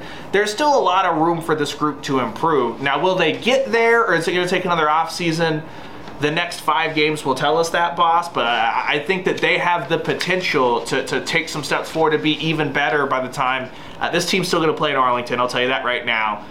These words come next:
Uh, again, 'cause they were supposed to lose this game. That, that's what the college football gods had said. This was the Oklahoma banana peel that didn't happen.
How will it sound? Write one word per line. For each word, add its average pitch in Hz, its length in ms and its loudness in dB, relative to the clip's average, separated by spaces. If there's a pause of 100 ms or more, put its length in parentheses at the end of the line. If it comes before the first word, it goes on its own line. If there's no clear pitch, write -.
(200)
Uh, 113 160 0
again, 135 380 0
'cause 127 140 -2
they 139 80 2
were 139 60 0
supposed 143 220 -2
to 147 60 0
lose 160 240 2
this 139 160 -2
game. 107 240 -2
That, 127 200 -2
that's 143 240 -2
what 156 120 0
the 156 60 0
college 143 300 2
football 139 560 2
gods 131 300 0
had 135 140 -2
said. 185 320 0
This 156 160 2
was 147 180 -2
the 143 120 4
Oklahoma 139 560 2
banana 156 320 2
peel 143 200 2
that 135 100 0
didn't 147 160 2
happen. 147 280 -4